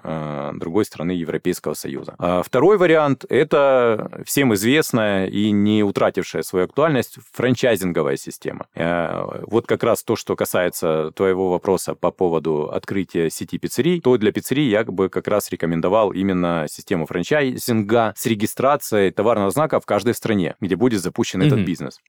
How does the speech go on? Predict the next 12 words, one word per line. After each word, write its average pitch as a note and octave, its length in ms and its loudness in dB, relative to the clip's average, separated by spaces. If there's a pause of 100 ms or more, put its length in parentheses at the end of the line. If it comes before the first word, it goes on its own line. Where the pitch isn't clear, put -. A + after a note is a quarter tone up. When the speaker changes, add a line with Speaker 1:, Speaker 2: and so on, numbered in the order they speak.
Speaker 1:
Если C#3+ 320 2
же A#2 120 2
рассматривать A2+ 600 2
как - 160 -4
пример A#2 440 2 (100)
сферу A2 360 0
строительства, G2+ 880 0
то F3+ 180 6
предпочтительнее C3+ 720 0
создание A2+ 460 0
компании, G2 960 0
например, G2+ 680 -2